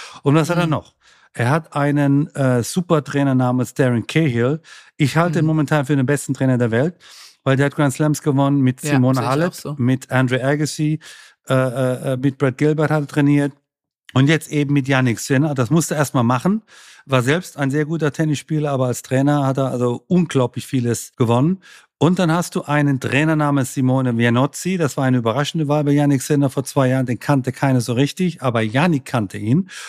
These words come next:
Speaker 1: Und das ist ja das Wichtigste, der sozusagen fast jede Woche bei ihm ist. Und die Kombination,
Speaker 2: Mhm.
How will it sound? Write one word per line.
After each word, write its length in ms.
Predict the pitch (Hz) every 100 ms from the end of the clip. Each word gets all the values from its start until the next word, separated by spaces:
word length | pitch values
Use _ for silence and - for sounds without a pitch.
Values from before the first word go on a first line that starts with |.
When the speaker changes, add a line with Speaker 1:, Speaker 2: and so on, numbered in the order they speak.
| - -
Speaker 1:
Und 140 | 120
das 160 | 139 -
ist 20 |
ja 100 | 131
das 160 | 113 113
Wichtigste, 500 | 156 - 160 - 139
der 200 | 143 131
sozusagen 580 | 135 127 131 127 123
fast 340 | 110 147 - -
jede 280 | 131 151 147
Woche 200 | 143 131
bei 220 | 135 127
ihm 100 | 117
ist. 280 | 131 147 -
Und 100 | 131
die 80 |
Kombination, 840 | 131 160 165 165 160 165 131 139
Speaker 2:
Mhm. 60 | 147